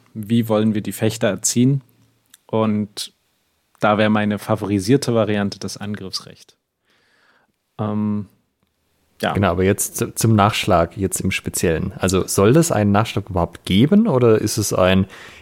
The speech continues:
Speaker 2: ich brech mein Sparring, mein Turnier, mein was auch immer einfach direkt ab, sobald einer einen Treffer gesetzt hat, auch wenn man da noch direkt voreinander steht, sollte es einen Nachschlag geben als Konzept, als Ding, was passiert?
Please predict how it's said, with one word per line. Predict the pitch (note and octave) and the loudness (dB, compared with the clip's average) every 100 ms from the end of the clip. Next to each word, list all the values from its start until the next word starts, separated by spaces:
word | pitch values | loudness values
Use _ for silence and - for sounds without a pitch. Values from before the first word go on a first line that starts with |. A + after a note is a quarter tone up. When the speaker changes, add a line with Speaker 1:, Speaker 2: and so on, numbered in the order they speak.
| - - | -20 -10
Speaker 2:
ich | - A#2 - | -4 -4 0
brech | G#2+ G#2+ - - | 0 0 -2 -6
mein | F#2 F#2 | -4 -2
Sparring, | - F#2 G2+ G#2 | -2 2 4 4
mein | G2+ F#2+ | 4 2
Turnier, | F#2 F2+ G2 | 2 2 2
mein | G2+ F#2 F#2 | 4 2 2
was | G2 | -2
auch | G2 | -2
immer | G2 F#2+ F#2+ | 0 2 2
einfach | F#2 F#2+ | 0 -2
direkt | - F2+ F2 | -4 -4 -2
ab, | - - | -2 -2
sobald | - A2+ G2+ G2+ - | -2 2 2 2 2
einer | F#2 F#2 F2 E2+ | 2 2 2 2
einen | E2+ E2+ | 0 -2
Treffer | - F#2+ F#2 | -4 -4 -2
gesetzt | F2+ B2 - | 0 -2 0
hat, | D#3 D3+ - | 0 0 -2
auch | F2+ E2+ | -4 0
wenn | G2 G2 | 2 2
man | G2 | 4
da | F#2 | 2
noch | F#2 F2+ | 2 0
direkt | G2 G2 - | -2 -4 -2
voreinander | E2 F2 C#3+ | 0 2 2
steht, | C#3 - B2+ | 0 -2 -2
sollte | - G2 C3 C3 | 2 2 4 2
es | A#2+ - | 0 0
einen | G#2+ | 0
Nachschlag | G2+ G#2+ - F#2+ F2+ - | 2 0 0 -2 -2 0
geben | C3+ F3 F3 F3 - _ _ _ _ _ _ _ _ _ - | 0 4 2 0 -6 _ _ _ _ _ _ _ _ _ -4
als | G#2+ G#2 | -2 -2
Konzept, | - A2+ - A2 - - | -2 -2 0 -2 -4 -4
als | G2 G2 - | -2 -2 -2
Ding, | A2+ A2+ | 0 4
was | G2+ G2+ - | 4 2 -2
passiert? | G2 - A2 G#2+ - | -6 -2 0 0 -2